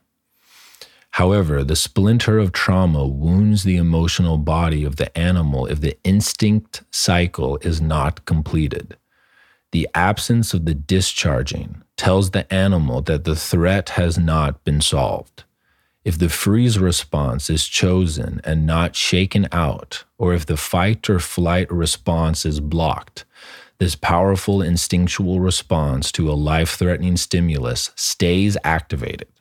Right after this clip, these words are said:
for weeks or months or years or decades. This leads to the seemingly weird and random symptoms associated with trauma.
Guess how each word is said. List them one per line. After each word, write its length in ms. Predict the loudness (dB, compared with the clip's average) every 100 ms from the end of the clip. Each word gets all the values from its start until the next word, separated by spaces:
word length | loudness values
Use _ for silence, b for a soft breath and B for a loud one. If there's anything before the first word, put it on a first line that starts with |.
| _ _ _ _
for 240 | -4 -2
weeks 580 | 0 0 0 -2 -8 -10 -14 -4
or 120 | 0
months 600 | 2 2 0 -2 -4 -8 _
or 160 | -2 -2
years 720 | 0 0 0 -2 -4 -8 -10
or 120 | -6
decades. 640 | -4 -2 -4 -6 -14 -16 -20 _ _ _ _ _ _ _ _ _ _ _ _ _ -2
This 280 | 0 0
leads 440 | 0 2 2 2 0
to 120 | -2
the 80 | 0
seemingly 680 | 0 0 2 4 4 4 2
weird 640 | 0 0 2 2 2 -2 0
and 300 | 0 0 2
random 480 | 2 2 4 2
symptoms 680 | 0 0 0 0 -4 -4 -4
associated 840 | -2 0 0 0 0 0 0 -2 -2
with 180 | -4
trauma. 640 | -4 -2 0 0 -4 -8